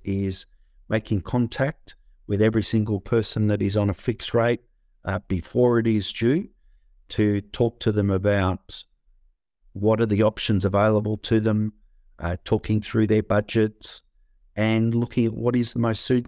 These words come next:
suitable products for their needs. So it goes to that one-to-one level of service. And,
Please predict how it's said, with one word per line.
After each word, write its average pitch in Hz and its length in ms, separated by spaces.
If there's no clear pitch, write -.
suitable 110 420
products - 520
for 107 120
their 101 180
needs. 107 540
So - 180
it 110 120
goes 143 220
to - 120
that 113 200
one-to-one 101 720
level 98 320
of 95 100
service. 117 560
And, 123 280